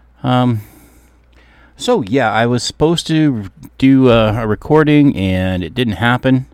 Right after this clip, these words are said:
And then I did this recording, and then something just went totally screwbally. I, I don't know why the system did what it did, but it's, uh, one of those things where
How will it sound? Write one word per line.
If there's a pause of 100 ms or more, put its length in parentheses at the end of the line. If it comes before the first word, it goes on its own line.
And
then
I
did
this
recording,
and
then
something
just
went
totally
screwbally. (560)
I,
I
don't
know
why (140)
the
system
did
what
it
did,
but (1080)
it's,
uh,
one
of
those
things
where